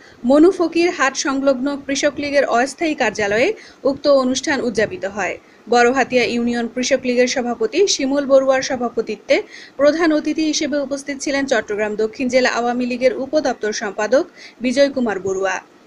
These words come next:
প্রধান অতিথির বক্তব্যে তিনি বলেন, কৃষক লীগ হচ্ছে জাতির পিতা বঙ্গবন্ধু শেখ মুজিবুর রহমানের প্রাণের সংগঠন। দেশের এমন কঠিন পরিস্থিতি মোকাবেলা করার জন্য দেশে কৃষি সম্প্রসারণ করতে হবে, পরিবেশ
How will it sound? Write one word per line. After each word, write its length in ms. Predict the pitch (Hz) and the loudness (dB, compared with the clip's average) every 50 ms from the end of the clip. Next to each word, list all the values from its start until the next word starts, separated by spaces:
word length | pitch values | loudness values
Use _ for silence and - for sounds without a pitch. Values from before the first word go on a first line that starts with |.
| - - - | -18 -2 2
প্রধান 260 | 247 254 254 285 262 247 240 | 2 4 4 2 0 -2 -2
অতিথির 300 | 240 247 247 - 262 226 214 | -4 -6 -8 -8 -4 0 0
বক্তব্যে 360 | 233 226 - - 240 208 240 233 240 | 0 0 0 -2 0 0 0 -2 -2
তিনি 140 | 226 226 226 208 214 | -4 -4 -2 -2 -2
বলেন, 200 | 202 220 269 370 370 - - - - - | 0 0 0 0 0 -4 -10 -20 -12 -4
কৃষক 300 | - 302 330 - 359 339 330 330 | -2 0 2 2 2 2 2 0
লীগ 100 | 330 320 330 | 0 0 2
হচ্ছে 220 | 320 269 262 - 330 240 - | 0 0 0 0 -4 -2 0
জাতির 260 | 226 208 208 254 240 - | -2 -2 -2 -4 -6 -6
পিতা 140 | 247 247 240 220 | -4 -2 -2 0
বঙ্গবন্ধু 420 | 214 220 220 214 208 214 214 220 226 214 | 0 -2 -2 0 -2 -2 -2 -4 -4 -4
শেখ 120 | - 233 220 - | -4 -4 -4 -4
মুজিবুর 360 | 220 220 220 233 208 254 254 247 | -6 -6 -6 -4 -2 -2 -2 -2
রহমানের 380 | 254 247 240 240 240 247 254 247 | -2 -4 -4 -2 -2 -2 -2 -2
প্রাণের 320 | 247 240 233 247 254 277 269 - | -2 -2 -2 -2 -2 -4 -4 -4
সংগঠন। 520 | 233 185 185 185 180 - - 254 - 202 - - _ _ - - - - - - - - - 277 | -6 -6 -6 -6 -6 -4 -4 -4 -4 -4 -6 -10 _ _ -20 -20 -20 -20 -20 -20 -12 -4 0 2
দেশের 260 | 302 320 320 381 349 330 302 | 2 4 4 2 2 2 2
এমন 140 | 302 302 302 294 - | 2 2 2 2 4
কঠিন 240 | 269 277 311 320 302 - | 4 4 4 0 0 0
পরিস্থিতি 380 | 294 277 294 - - 330 262 302 277 247 | 0 -2 -2 -4 -6 -4 -2 -2 -2 0
মোকাবেলা 380 | 247 - 247 214 226 220 208 214 - | 0 -2 -2 0 0 0 0 0 0
করার 220 | 220 208 202 202 196 - | 0 0 -2 -2 -4 -4
জন্য 160 | 214 202 208 240 311 415 320 269 | -6 -4 -2 0 0 2 4 4
দেশে 180 | 269 269 - 254 - | 4 2 0 -8 -8
কৃষি 240 | 285 294 294 - 320 320 - | -6 -4 -2 -2 -2 -2 -2
সম্প্রসারণ 500 | 294 269 254 294 294 - 311 277 285 285 262 214 | -2 -2 -2 -4 -4 -2 -4 -4 -4 -4 -4 -4
করতে 220 | 190 190 - - 226 240 | -6 -6 -4 -4 -4 -4
হবে, 220 | 226 190 202 190 - - - - - - - - | -4 -2 -4 -4 -6 -6 -12 -18 -20 -12 -2 4
পরিবেশ 320 | 240 254 254 240 226 247 | 6 6 6 6 4 0